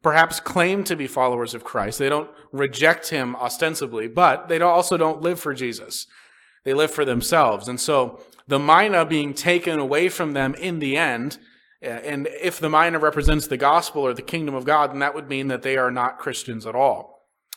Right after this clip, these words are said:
Perhaps they aren't as bad as those who flat out reject Jesus, and maybe they don't re-, uh, receive as severe a punishment as those, uh, but they are still going to face the judgment of God in the end. The second view says that these are true Christians,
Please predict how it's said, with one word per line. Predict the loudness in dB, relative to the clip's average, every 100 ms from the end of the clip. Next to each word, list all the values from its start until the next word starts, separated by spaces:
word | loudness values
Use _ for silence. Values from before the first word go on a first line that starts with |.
| -2
Perhaps | 4 4 4
they | 0
aren't | 2 0
as | 0
bad | 2 4 4
as | 2 0
those | 0 0 -2
who | -6
flat | 0 2 4
out | 2 -2
reject | -2 0 -2 -4
Jesus, | -6 -4 -4
and | -4
maybe | -4 -2
they | -2
don't | -2 -6
re-, | -8
uh, | -4 -4
receive | -4 0 0 2
as | 2 2 0
severe | -2 -4 -4 0 0
a | 0
punishment | -4 -4 -6 -10 -10 -14 _ _ _ -6
as | -4 -4
those, | -4 -4 -4 -6 -10 _ _ _ _ _
uh, | -8
but | 2 6 8 6 2
they | 4
are | 4 2
still | 2 2
going | 2 -4 -6
to |
face | -4 -2 -2
the | -4
judgment | -4 -4 -4 -8
of | -4
God | -4 -4
in | -6
the | -8
end. | -10 -12 -20 -20 _ _ _ _ _ _ _ _ -16 -16 _ -6
The |
second | 2 2 2 -2
view | -2 -2 0
says | 0 0 0 -4
that | -4
these | -2 -2
are | 2 4 4
true | 2 -4 -4
Christians, | -2 -4 -4 -8 -10 -12